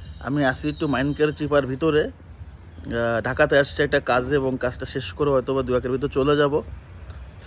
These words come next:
So, যেটুকু সময় পাচ্ছি চাচ্ছি যে আসলে আপডেটগুলো দেওয়ার জন্য। প্রথমত, আজকে পাঁচে ডিসেম্বর এবং আজকে রাত এগারোটা বাজে, আহ, ফিফা দুই হাজার ছাব্বিশ বিশ্বকাপের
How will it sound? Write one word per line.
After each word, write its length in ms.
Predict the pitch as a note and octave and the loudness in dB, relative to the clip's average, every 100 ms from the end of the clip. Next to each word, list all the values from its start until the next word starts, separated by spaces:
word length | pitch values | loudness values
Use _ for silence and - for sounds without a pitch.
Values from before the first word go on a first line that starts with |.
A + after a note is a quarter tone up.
| - | -2
So, 360 | C3 A#2+ A#2 A#2 | 0 2 0 0
যেটুকু 360 | D3+ D#3+ G3+ A3+ | 0 0 0 0
সময় 260 | F#3+ G3+ | 4 4
পাচ্ছি 580 | G3+ F3+ - - G3+ G3 F3+ | 6 4 4 -2 2 2 4
চাচ্ছি 400 | - - - E3 | 2 0 -8 0
যে 160 | E3 | 2
আসলে 340 | D#3 D#3+ C#3+ D3 | 4 2 2 2
আপডেটগুলো 460 | A#2 C3 C3 C3+ | 2 -2 -2 2
দেওয়ার 220 | C#3+ F3+ | 8 8
জন্য। 240 | C#3 G#2+ G2 - - - - - | 6 -4 -6 -12 -18 -16 -16 2
প্রথমত, 420 | D4 A#3+ F#3+ C3 - | 4 6 4 2 -2
আজকে 680 | - G3+ - - A3 A3+ A#3 A#3 - - - - | 0 0 -2 4 8 8 6 2 -6 -18 -18 0
পাঁচে 680 | C3 D3 - E3+ E3+ E3+ E3 - - - - - | 2 2 0 4 6 6 2 -4 -18 -18 -16 -14
ডিসেম্বর 680 | A#2+ E3+ - F#3+ F#3 F#3 E3+ | -4 2 4 6 8 8 8
এবং 280 | D3 D3 C#3 | 4 0 0
আজকে 440 | C3 - - E3 | -2 -4 -4 2
রাত 160 | C#3 - - | 2 0 -2
এগারোটা 440 | C3+ D#3 F3 F3 D#3 | 2 4 6 4 4
বাজে, 340 | B2+ B2 D3 - - - - - - - - | 2 0 -4 -4 -12 -20 -20 -20 -20 -20 -10
আহ, 500 | A#2+ B2 B2 B2 B2 | 0 4 4 4 0
ফিফা 500 | - F3+ F3+ F3+ E3+ | -2 0 6 8 8
দুই 180 | D3 D#3 | 6 4
হাজার 200 | D#3 D#3 | 6 2
ছাব্বিশ 540 | - C#3+ C#3+ D#3+ - - | 0 -6 -2 -2 -2 -8
বিশ্বকাপের 760 | - E3+ - G3 F#3 F#3+ F#3 | -6 -2 0 2 2 4 0